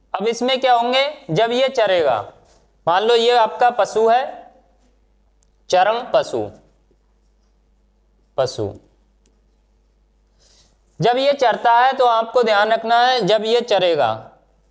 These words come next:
तो इस घास में कुछ कीट होंगे, कीट, और वो उड़कर भागेंगे।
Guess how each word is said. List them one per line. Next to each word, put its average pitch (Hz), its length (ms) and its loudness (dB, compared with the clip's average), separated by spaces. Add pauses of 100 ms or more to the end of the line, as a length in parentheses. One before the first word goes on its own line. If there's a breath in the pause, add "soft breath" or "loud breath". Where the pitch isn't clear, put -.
(200)
तो 214 100 0 (100)
इस 247 220 0
घास 185 400 0
में 269 500 -4 (240)
कुछ 262 220 0
कीट 240 320 0
होंगे, 117 340 -2 (2250)
कीट, 151 380 -4 (920)
और 196 160 0
वो 240 160 2
उड़कर 220 380 0
भागेंगे। 156 500 -2